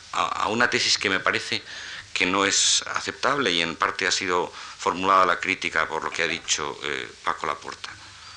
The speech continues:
Se le concede un inusitado privilegio al disidente, un inusitado privilegio epistémico al disidente cuando al mismo tiempo se está negando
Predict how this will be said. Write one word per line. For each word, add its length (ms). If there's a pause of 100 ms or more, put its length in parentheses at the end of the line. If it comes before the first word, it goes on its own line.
(280)
Se 140
le 100
concede 600
un 300
inusitado 720
privilegio 520
al 100
disidente, 640 (1000)
un 160 (160)
inusitado 600
privilegio 500
epistémico 840 (140)
al 140
disidente 640 (520)
cuando 680
al 160
mismo 280
tiempo 520 (600)
se 160
está 220
negando 600